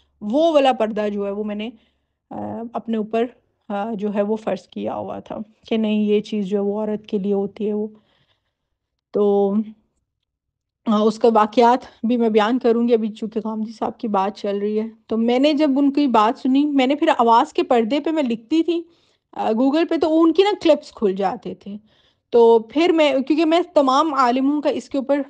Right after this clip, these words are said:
राय जानना चाह रही थी ना, जो इंटरनेशनल स्कॉलर्स हैं या वो सब लोग, मेरी ज़्यादातर जो तालीम वो इंग्लिश में, अरबी में हुई, मैं अरबी जो अजम के हों या अरब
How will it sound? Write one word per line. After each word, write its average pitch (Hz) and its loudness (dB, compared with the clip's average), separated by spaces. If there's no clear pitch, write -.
राय 214 0
जानना 185 -8
चाह 180 -8
रही 190 -8
थी 262 -12
ना, 302 -8
जो 269 -6
इंटरनेशनल 220 -6
स्कॉलर्स 202 -6
हैं 196 -8
या 196 -10
वो 202 -12
सब 220 -6
लोग, 202 -6
मेरी 220 -2
ज़्यादातर 226 4
जो 214 0
तालीम 208 0
वो 208 0
इंग्लिश 214 -4
में, 208 -4
अरबी 208 -4
में 220 0
हुई, 214 -2
मैं 214 -2
अरबी 220 0
जो 214 0
अजम 226 0
के 254 -6
हों 233 0
या 220 -2
अरब 220 0